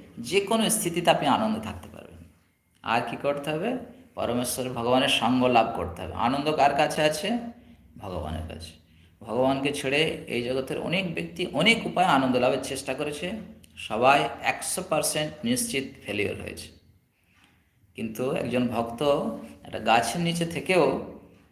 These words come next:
কৃষ্ণের দিব্য নাম, গুণ, তার লীলা কথা শ্রবণ করে দিব্য আনন্দে জীবনযাপন করতে পারে। তাই যিনি মহলে রয়েছেন তাকে রা-, গাছের তলায় আসার দরকার নেই, কিন্তু সেখানে থেকেই তিনি এটি করতে পারেন।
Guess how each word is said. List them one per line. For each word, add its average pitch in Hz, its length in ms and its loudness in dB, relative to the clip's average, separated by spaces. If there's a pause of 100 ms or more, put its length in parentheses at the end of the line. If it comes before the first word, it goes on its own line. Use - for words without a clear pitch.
(220)
কৃষ্ণের 135 460 0
দিব্য 127 260 2
নাম, 127 760 4
গুণ, 127 600 -2
তার 113 180 0
লীলা 117 420 4
কথা 120 220 -2
শ্রবণ 131 340 -2
করে 147 240 -2
দিব্য 143 400 -2
আনন্দে 117 380 4
জীবনযাপন - 540 -10
করতে - 260 -18
পারে। - 180 -18 (840)
তাই 160 400 8
যিনি 175 240 0
মহলে 175 320 4
রয়েছেন 175 300 0
তাকে 170 180 0
রা-, 131 460 2
গাছের 127 320 4
তলায় 165 200 6
আসার 165 240 4
দরকার 170 200 2
নেই, 147 100 -2
কিন্তু 147 160 -6
সেখানে 214 400 2
থেকেই 226 360 4
তিনি 185 260 0
এটি 156 180 -2
করতে - 300 -6
পারেন। - 280 -10